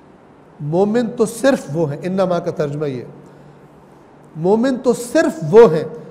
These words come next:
कि जब अल्लाह का जिक्र किया जाता है तो उनके दिल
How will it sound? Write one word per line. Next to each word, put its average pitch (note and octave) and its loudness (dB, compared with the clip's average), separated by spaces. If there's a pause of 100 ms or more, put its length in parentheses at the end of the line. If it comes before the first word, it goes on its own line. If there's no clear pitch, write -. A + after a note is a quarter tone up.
(140)
कि F3 -4
जब F3+ 2
अल्लाह G3 4
का F#3 0
जिक्र G3 -2
किया F#3 0
जाता D#3+ 0
है G3+ 0
तो G3 -8
उनके F3 -8
दिल F#3+ -4